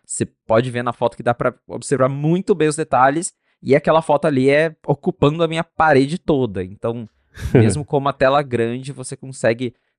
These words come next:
Speaker 1: ter essa imersão, ter cores vibrantes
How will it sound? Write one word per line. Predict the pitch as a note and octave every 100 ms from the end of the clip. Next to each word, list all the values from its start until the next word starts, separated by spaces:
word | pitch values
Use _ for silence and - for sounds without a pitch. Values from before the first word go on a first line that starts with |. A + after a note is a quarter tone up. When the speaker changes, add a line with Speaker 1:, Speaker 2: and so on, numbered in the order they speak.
| _
Speaker 1:
ter | - C#3+ E3+ F3+ _
essa | B2+ - C3
imersão, | A#2 A2 - - G#2+ A#2 B2+
ter | B2 A#2+ C3 B2+
cores | - B2+ A#2 G#2+ G#2
vibrantes | G#2 A#2 G#2 A#2 B2 D3 - D#3+ D#3+